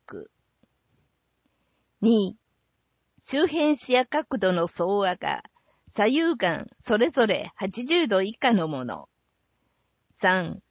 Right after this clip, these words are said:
両眼開放視認点数が七十点以下のもの。五級。一、視力の良い方の目の視力が零点二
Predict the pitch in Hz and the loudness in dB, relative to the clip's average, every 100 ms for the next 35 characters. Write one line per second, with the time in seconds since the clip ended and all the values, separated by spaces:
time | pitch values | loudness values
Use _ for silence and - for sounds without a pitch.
0 | _ _ _ - 247 294 269 277 254 214 | _ _ _ 2 2 4 4 4 4 0
1 | 262 269 247 254 - 202 247 269 269 247 | 0 0 -2 -2 -2 0 2 4 2 2
2 | 240 240 - 240 220 - 147 - - 208 | 2 2 -2 -4 -4 -6 -10 -10 -4 0
3 | 220 269 294 262 - 185 165 233 240 196 | 0 0 -4 -4 -2 -2 -2 -2 0 0
4 | 165 160 139 123 - - _ _ _ _ | 0 -4 -6 -6 -10 -20 _ _ _ _
5 | _ _ _ _ _ _ _ _ _ _ | _ _ _ _ _ _ _ _ _ _
6 | _ _ _ _ - 196 190 - 240 226 | _ _ _ _ -4 -2 -2 -2 4 4
7 | 190 - _ _ _ _ _ _ _ - | 4 -4 _ _ _ _ _ _ _ -8
8 | 208 - - 220 208 - _ _ _ _ | -8 -8 -10 -8 -8 -10 _ _ _ _
9 | _ - 311 320 - 208 202 247 294 302 | _ -6 -2 -2 0 0 4 4 2 0
10 | 233 202 180 180 240 233 196 247 233 233 | 0 0 0 0 0 0 -2 -2 0 0
11 | - 165 127 - - _ _ 233 294 226 | -2 -6 -6 -8 -12 _ _ 2 2 2
12 | 180 165 160 185 165 | 0 0 -2 -4 -6